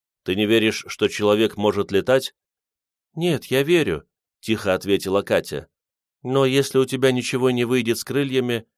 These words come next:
ты все равно останешься для меня тем же». Тогда Алексей обнял и поцеловал Катю. А на другой день они отправились в райзагс, а оттуда в Ямщиково,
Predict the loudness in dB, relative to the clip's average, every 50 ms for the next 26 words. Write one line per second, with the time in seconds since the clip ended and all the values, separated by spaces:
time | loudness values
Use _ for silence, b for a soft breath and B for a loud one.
0 | _ _ _ _ -6 -6 -4 -2 0 2 2 2 2 2 0 0 0 0 0 0
1 | 2 2 0 -2 -2 -4 -6 -4 -2 -2 -2 0 -2 -2 -2 -4 -2 -2 -2 -2
2 | -2 -4 -6 -8 -8 -10 _ _ _ _ _ _ _ _ _ _ _ _ _ _
3 | _ _ _ _ _ _ -6 -6 -2 0 0 0 0 0 -2 -4 -4 -6 -4 -2
4 | -2 -2 -2 0 -2 -2 -2 0 0 0 0 0 -2 -4 _ _ _ -8 -8 -4
5 | -4 -4 -4 -2 -2 0 0 2 0 2 0 -2 -2 -2 -4 -4 -6 -4 -6 -6
6 | -6 -6 -8 _ _ _ _ _ _ _ _ _ _ _ _ -4 0 0 0 2
7 | 2 0 0 2 2 0 2 2 0 0 0 -4 -8 _ _ _ _ -6 -4 -2
8 | 0 0 0 -2 0 2 2 2 4 2 0 -2 -4 -2 0 2 2 2 0 0
9 | -2 -2 -4 -4 -6 -12 -14 -16 -18 _ _ _ _ _ _ _ -2 -2 -2 0
10 | -2 -2 0 0 0 0 0 -2 -2 -4 -4 -4 -6 -6 -2 -2 -2 0 0 -2
11 | -6 -8